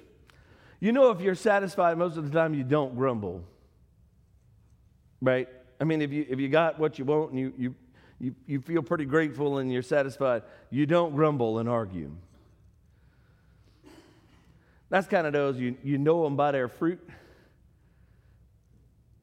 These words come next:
So biblically, if you're, uh, grumbling and arguing, uh, you probably aren't where you're supposed to be, huh?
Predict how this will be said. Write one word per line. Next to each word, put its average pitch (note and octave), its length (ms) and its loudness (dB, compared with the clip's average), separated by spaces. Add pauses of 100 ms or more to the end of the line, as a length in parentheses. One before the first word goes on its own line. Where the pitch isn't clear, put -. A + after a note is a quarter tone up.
(1000)
So - 180 4
biblically, D#3 720 0 (560)
if D3+ 160 0
you're, D3 440 0 (800)
uh, A2 260 -4
grumbling C#3 840 -2 (680)
and B2+ 140 0
arguing, C#3 680 0 (1400)
uh, C3 440 -2 (880)
you - 80 -20
probably D#3 480 -2
aren't D#3+ 180 2
where D#3 120 0
you're C#3+ 80 -4
supposed D#3 260 -4
to - 60 -10
be, C3 180 -2
huh? A2+ 220 -4